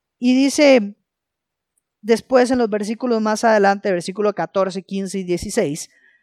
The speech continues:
"Me voy a enfrentar con el encargado de juzgar". O sea, esto es como que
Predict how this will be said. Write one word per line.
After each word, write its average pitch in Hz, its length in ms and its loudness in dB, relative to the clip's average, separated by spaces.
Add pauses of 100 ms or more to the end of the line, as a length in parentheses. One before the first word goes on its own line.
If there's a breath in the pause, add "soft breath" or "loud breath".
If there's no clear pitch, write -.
(360)
"Me 262 160 4
voy 285 220 2
a - 20 0
enfrentar 294 880 -2 (460)
con 208 200 2
el 208 140 0
encargado 190 960 0
de 170 140 -6
juzgar". 131 520 -12 (140)
O - 140 -20
sea, 277 180 4
esto 277 120 -2
es 339 120 -2
como 277 280 2
que 214 280 4